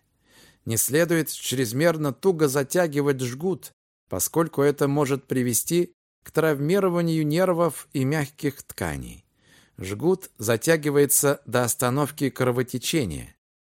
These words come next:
Если под рукой нет специального резинового жгута, следует воспользоваться подручными материалами,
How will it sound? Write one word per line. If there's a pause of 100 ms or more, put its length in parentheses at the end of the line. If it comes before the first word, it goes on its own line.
(120)
Если
под
рукой (380)
нет
специального
резинового
жгута, (380)
следует
воспользоваться
подручными
материалами,